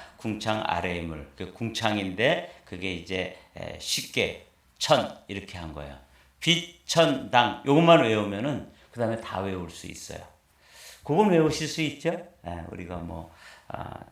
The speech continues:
조금 연세가 있으시고 이제, 에, 기억이 또, 어, 때로는 잘 안 나고 가물가물해도, 아, 천당에는 빛이 있다.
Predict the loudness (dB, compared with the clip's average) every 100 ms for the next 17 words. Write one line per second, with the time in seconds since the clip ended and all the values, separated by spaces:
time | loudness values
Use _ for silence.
0 | _ -10 -8 -4 0 0 0 0 2 2
1 | -2 -8 -10 -8 -8 -8 -8 -8 -8 -6
2 | -8 -8 -20 _ -10 -8 -8 -12 -18 _
3 | _ _ -4 -2 0 -4 -10 -8 -6 -6
4 | -10 -20 -10 -8 -8 -10 -20 _ _ -2
5 | 0 -2 -4 -4 -4 -2 -4 -6 -8 -8
6 | -10 -8 -8 -6 -6 -6 -8 -8 -6 -6
7 | -8 -18 -20 -20 -16 -16 -14 -8 2 2
8 | 2 -2 -6 -10 -10 -8 -8 0 0 0
9 | -6